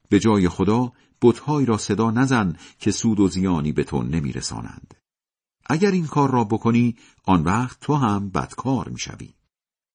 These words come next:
اگر خدا ضرری به تو بزند، کسی جز خودش نمی‌تواند برطرفش کند.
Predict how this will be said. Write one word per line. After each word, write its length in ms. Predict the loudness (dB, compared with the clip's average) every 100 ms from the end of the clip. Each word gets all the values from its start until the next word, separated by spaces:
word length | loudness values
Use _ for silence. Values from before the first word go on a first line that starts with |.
| _ _ _ _ _ _ _
اگر 260 | 0 2 2
خدا 380 | 2 2 4 4
ضرری 440 | 4 2 2 0
به 100 | -2
تو 140 | -4 -4
بزند، 580 | 0 2 2 2 -2 -6
کسی 300 | -4 0 0
جز 240 | 0 -2
خودش 360 | -2 -2 0 0
نمی‌تواند 600 | 0 -2 -4 -4 -8 -8
برطرفش 600 | -8 -8 -10 -12 -12 -12
کند. 420 | -12 -14 -16 -20